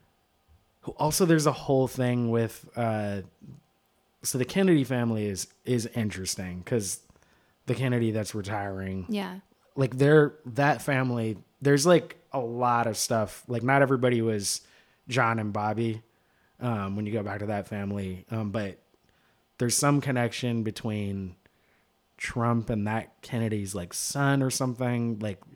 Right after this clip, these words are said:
Speaker 1: private banker, like, all this stuff about, like, why
Speaker 2: It would all feel
Speaker 1: right
Speaker 2: so
Speaker 1: now.
Speaker 2: insidious.
Speaker 1: It is. And it's like,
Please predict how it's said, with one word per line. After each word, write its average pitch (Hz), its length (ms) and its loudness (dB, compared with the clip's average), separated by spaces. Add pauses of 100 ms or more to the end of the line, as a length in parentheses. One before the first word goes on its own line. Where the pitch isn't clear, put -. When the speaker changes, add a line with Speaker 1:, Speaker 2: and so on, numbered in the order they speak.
(440)
Speaker 1:
private 117 300 2
banker, 120 400 2
like, 127 140 0
all 156 180 8
this 143 160 4
stuff 110 340 0
about, 101 320 -4
like, 98 200 -4
why 101 640 -4 (160)
Speaker 2:
It 311 100 -2
would 320 160 -2
all 285 140 -6
feel 302 180 -2
Speaker 1:
right - 160 4
Speaker 2:
so - 120 0
Speaker 1:
now. - 100 0
Speaker 2:
insidious. 220 1040 -2
Speaker 1:
It 139 100 4
is. 151 340 8
And 143 160 4
it's - 120 0
like, 156 240 4